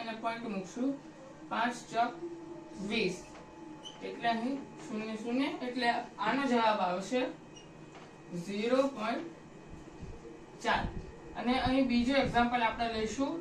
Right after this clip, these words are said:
ત્રણ ના છેદમાં દસ,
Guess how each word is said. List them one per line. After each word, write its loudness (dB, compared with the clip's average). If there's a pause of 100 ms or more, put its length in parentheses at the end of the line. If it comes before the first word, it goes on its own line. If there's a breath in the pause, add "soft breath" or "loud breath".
ત્રણ 2
ના 4
છેદમાં 0 (960)
દસ, 6